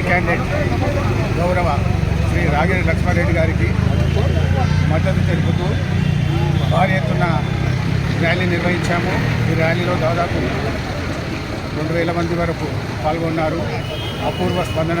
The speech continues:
లభించింది. గత కాంగ్రెస్ ప్రభుత్వంలో జరిగిన అవినీతి,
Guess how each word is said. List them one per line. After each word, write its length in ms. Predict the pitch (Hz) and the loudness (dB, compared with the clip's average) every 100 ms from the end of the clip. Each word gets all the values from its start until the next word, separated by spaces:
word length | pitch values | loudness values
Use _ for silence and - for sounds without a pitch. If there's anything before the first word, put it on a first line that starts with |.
| 156 | -2
లభించింది. 520 | 156 160 170 165 165 180 - - - - - - - - - | -2 -2 -2 -2 -2 -2 -4 -4 -4 -6 -4 -4 -2 -2 -2
గత 120 | 165 160 | -2 -2
కాంగ్రెస్ 320 | 160 175 185 - | -2 -2 -2 -2
ప్రభుత్వంలో 2250 | 180 180 180 165 139 - - - - - - - - - - - - - - - - 165 175 | -2 -2 -2 -4 -4 -6 -6 -6 -6 -6 -4 -4 -4 -4 -4 -4 -2 -2 -2 -2 -2 0 0
జరిగిన 280 | 175 175 170 139 - - - - - - - - | 0 0 0 -2 -2 -2 -2 -2 -2 -2 -2 -2
అవినీతి, 440 | - 180 185 175 | 0 0 0 0